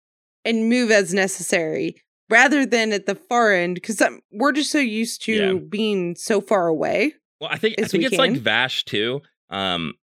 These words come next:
Speaker 2: where if you have a chart and the boss moves, everyone needs to just sort of, like, shift,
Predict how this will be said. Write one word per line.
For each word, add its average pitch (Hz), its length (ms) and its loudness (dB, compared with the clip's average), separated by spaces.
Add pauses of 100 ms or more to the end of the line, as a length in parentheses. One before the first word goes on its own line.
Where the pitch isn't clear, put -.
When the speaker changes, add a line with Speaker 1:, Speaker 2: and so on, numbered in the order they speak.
(240)
Speaker 2:
where 107 300 0
if 113 160 -4
you 139 80 0
have 147 80 0
a 143 40 -4
chart 151 480 -2
and 120 80 -4
the 117 60 -2
boss 117 340 -2
moves, 117 560 -4 (320)
everyone 190 400 0
needs 175 200 -4
to 151 60 -4
just 143 140 -6
sort 143 140 0
of, 127 80 0
like, 113 280 -2
shift, - 800 -6